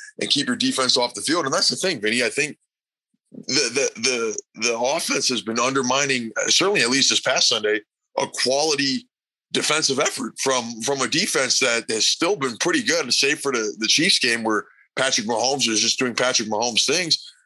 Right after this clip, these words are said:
Defense played good enough to beat the New York Giants a couple weeks ago. Defense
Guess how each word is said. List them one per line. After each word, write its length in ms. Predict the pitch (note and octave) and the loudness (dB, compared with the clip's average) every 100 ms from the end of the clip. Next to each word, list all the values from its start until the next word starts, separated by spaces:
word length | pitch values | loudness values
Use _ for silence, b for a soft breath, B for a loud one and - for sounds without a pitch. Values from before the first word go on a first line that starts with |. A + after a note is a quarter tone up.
| _ | _
Defense 320 | - E3 - - | -4 0 0 0
played 220 | G#3+ F3+ | 0 0
good 140 | G#3 | -2
enough 200 | F3 B2 | 0 -2
to 80 | A2+ | -2
beat 180 | C3+ C#3 | -4 -2
the 80 | A#2+ | 0
New 120 | A2+ | 0
York 140 | G#2 | 2
Giants 420 | A2 G2 F2+ - - | 0 0 0 -2 -2
a 40 | |
couple 160 | G#2+ G2+ | -2 0
weeks 180 | - - | 0 0
ago. 160 | F2 - | -4 -2
Defense 640 | C4 D#4 E3+ D#3+ - | 0 2 2 2 2